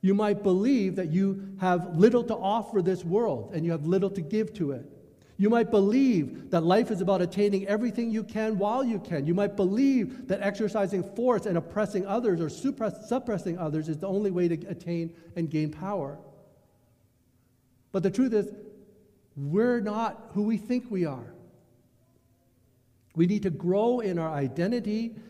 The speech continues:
and belief and practice of who God says we are. Because God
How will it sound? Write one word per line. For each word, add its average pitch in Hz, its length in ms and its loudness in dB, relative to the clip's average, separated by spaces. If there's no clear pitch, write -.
and 135 160 -4
belief 170 560 0
and 165 240 -6
practice 170 600 -6
of 190 200 0
who 190 340 -4
God 226 440 -4
says 151 380 -4
we 143 200 -2
are. 107 280 -10
Because 196 300 4
God 202 500 -2